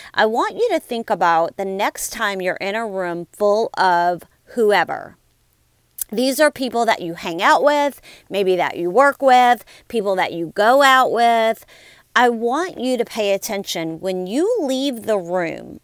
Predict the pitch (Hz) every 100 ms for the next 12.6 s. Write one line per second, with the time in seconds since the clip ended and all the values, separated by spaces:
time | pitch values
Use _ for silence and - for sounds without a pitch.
0 | - 226 226 208 220 208 196 277 339 349
1 | 277 269 269 208 226 - - - 185 -
2 | - - - _ _ _ _ _ _ -
3 | - - 277 330 415 415 339 - - 202
4 | 175 - - _ _ _ _ _ _ _
5 | _ _ _ _ _ _ _ - - 370
6 | - 156 147 131 - - - - - _
7 | - 233 - - 294 330 - - 120 -
8 | _ _ 220 247 247 311 427 427 240 220
9 | 226 240 247 240 - 208 202 185 233 -
10 | 262 269 202 233 - 202 214 294 277 311
11 | 349 226 190 175 175 233 220 254 381 -
12 | 320 269 269 254 240